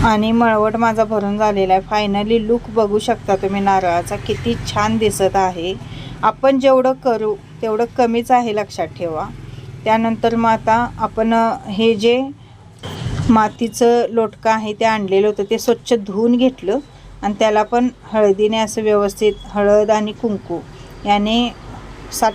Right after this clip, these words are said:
ठिकाणी बोटे ओढून घेतलेले आहेत. याला पण थोडंसं सजवायचं असं माझ्या मनात होतं, पण वेळच तेवढा मिळाला नाही. त्यामुळं मग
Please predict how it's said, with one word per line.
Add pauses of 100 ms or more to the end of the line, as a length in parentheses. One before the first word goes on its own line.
(100)
ठिकाणी
बोटे
ओढून
घेतलेले
आहेत. (1500)
याला
पण
थोडंसं
सजवायचं
असं
माझ्या
मनात
होतं,
पण (280)
वेळच (100)
तेवढा
मिळाला
नाही. (520)
त्यामुळं
मग